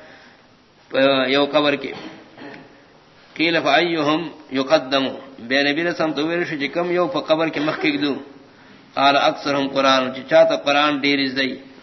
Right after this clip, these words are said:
دا معلومه شو چې عالم القرآن، حافظ القرآن، مقتدى الناس حیا و میتا، دا مقتدا د خلقو دی په ژوند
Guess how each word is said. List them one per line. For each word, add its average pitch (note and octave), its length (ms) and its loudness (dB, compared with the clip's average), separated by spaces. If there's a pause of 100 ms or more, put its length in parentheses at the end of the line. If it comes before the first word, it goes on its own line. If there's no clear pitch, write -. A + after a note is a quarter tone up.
(100)
دا C3+ 100 -2
معلومه D#3 340 0
شو E3 140 -4
چې C3+ 120 -2
عالم C#3+ 220 4
القرآن، C#3+ 500 2
حافظ C#3+ 320 2
القرآن، C#3 460 2 (180)
مقتدى D3 440 0
الناس C3+ 840 2
حیا C3 360 -2 (220)
و - 140 -12
میتا، B2 420 -10 (760)
دا C3+ 120 0
مقتدا C#3+ 460 2
د E3 160 2
خلقو E3 300 0
دی F3+ 120 2 (880)
په A#2+ 80 -8 (200)
ژوند E3 200 0